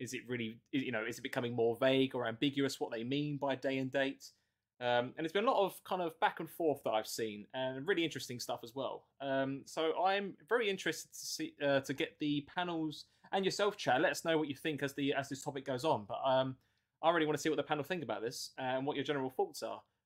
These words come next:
and whether or not this is something in terms of, you know, having to pay money to get earlier access that when it comes to Game Pass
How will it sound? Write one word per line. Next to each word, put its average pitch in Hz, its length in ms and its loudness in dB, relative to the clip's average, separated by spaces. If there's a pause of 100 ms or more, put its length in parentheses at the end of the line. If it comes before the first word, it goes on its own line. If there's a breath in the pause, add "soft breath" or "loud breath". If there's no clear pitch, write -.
(100)
and 127 140 0
whether 139 160 6
or 135 40 6
not 139 160 6
this 139 160 -4
is 135 120 -4
something 135 560 0 (380)
in 127 120 -2
terms 131 300 2
of, 123 200 2
you 143 120 -2
know, 117 120 4
having 127 220 2
to 117 80 -8
pay 131 300 0
money 123 240 2
to - 100 -10
get 123 180 -4
earlier 123 320 2
access 123 380 -2
that 117 140 -8
when 123 100 -2
it 113 100 -6
comes 123 260 -8
to 127 80 -12
Game 123 200 -2
Pass 117 380 0